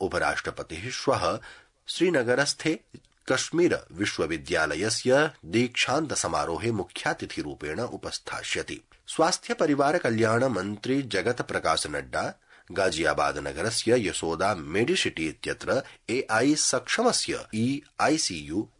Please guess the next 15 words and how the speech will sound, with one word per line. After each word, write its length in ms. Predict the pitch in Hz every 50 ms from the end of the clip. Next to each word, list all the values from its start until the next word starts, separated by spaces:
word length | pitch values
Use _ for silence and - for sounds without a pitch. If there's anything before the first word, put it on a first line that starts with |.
| _
कमाण्ड 380 | - 98 95 95 98 113 117 120
केन्द्रस्य 540 | 117 - 185 98 101 123 147 - - - 82
उद्घाटनम् 640 | 78 76 82 80 - 104 92 - - 71 71 78 - -
अकरोत्। 680 | 98 - - 82 69 64 - - - _ _ _ - -
मण्डल 360 | 82 80 76 73 73 73 69
चिकित्सालय 800 | - - - - 73 - - - - 64 64 80 98 101 101 90
स्तरे 460 | - - - 123 107 101 101 120 120 - - - - - _
क्रिटिकल 420 | - 123 117 127 131 - 156 156
केयर 500 | 147 - - 101 98 98 101 107 110 - - _
सेवां 580 | - - - - 127 135 127 104 87 156 - 170
सुदृढं 520 | - - 131 127 131 123 120 107 90 85
कर्तुम् 440 | 80 - 90 - - - 98 117 117 -
उपक्रमः 540 | 92 - - 80 - - 82 80 80 90 113
अपेक्षितः 640 | 120 - - - - 98 - - - - - 78
अस्ति। 440 | - - - - - - - 85 -